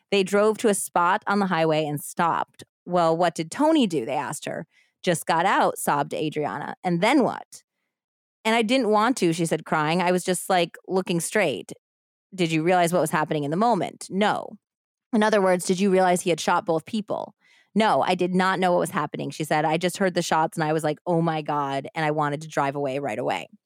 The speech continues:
So she then went back into much more detail about how the plan came together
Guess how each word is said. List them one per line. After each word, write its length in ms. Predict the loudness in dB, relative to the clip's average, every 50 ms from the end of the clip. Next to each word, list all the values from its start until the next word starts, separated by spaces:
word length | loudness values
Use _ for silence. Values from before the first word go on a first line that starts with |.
| _ _ _ _ _ _ _ _ _ _ _ _ _ _ _ _ _ _ _ _ 0
So 300 | 2 4 6 6 4 4 2 0
she 160 | -4 -2 0
then 180 | 2 2 2 2
went 180 | 2 0 2
back 580 | 2 2 2 2 0 -2 -6 -12 -16 -16 -16 -6 -2
into 260 | -2 0 0 0 0
much 260 | 0 0 0 0 -2
more 160 | -2 -2 -2 -4
detail 760 | -4 -6 -6 -6 -6 -4 0 2 2 4 4 4 4 2 2 0
about 240 | 0 0 0 0
how 200 | 2 2 2 0
the 100 | 0 -2
plan 280 | -2 -2 -2 -2 -2 -4
came 200 | -6 -8 -8 -10
together 680 | -8 -4 0 0 2 2 4 4 4 4 4 2 0